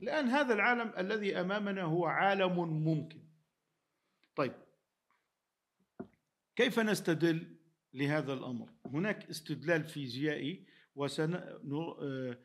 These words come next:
ندعم هذا الاستدلال الفيزيائي ونؤيده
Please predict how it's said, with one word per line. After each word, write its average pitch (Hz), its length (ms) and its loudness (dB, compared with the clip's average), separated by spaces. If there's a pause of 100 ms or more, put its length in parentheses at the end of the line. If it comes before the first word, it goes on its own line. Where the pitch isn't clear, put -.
(260)
ندعم 147 540 2
هذا 170 340 0
الاستدلال 151 680 -2
الفيزيائي 147 960 -6
ونؤيده 147 960 -4